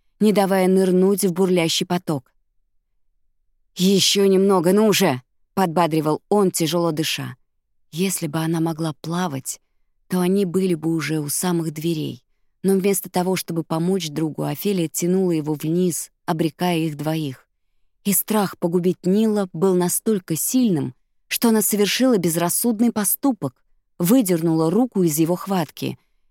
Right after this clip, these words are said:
Нил обернулся, пытаясь понять, что произошло, но было уже поздно.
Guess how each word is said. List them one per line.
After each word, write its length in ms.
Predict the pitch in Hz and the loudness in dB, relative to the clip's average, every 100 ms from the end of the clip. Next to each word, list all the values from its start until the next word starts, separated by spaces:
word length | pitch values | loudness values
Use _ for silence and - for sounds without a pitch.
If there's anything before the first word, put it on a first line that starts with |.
| - | 2
Нил 260 | 226 233 | 4 6
обернулся, 600 | 196 175 180 214 262 - | 4 2 2 2 2 0
пытаясь 380 | 185 185 196 180 | -4 0 0 0
понять, 360 | - 190 202 175 | 0 2 2 0
что 240 | - 214 | 0 -2
произошло, 640 | 190 180 156 156 - 233 240 | 0 -2 0 -2 0 0 2
но 160 | 180 | 2
было 260 | 170 214 185 | 2 0 0
уже 240 | 147 156 | -2 -6
поздно. 540 | 180 170 165 135 131 | -6 -8 -8 -6 -10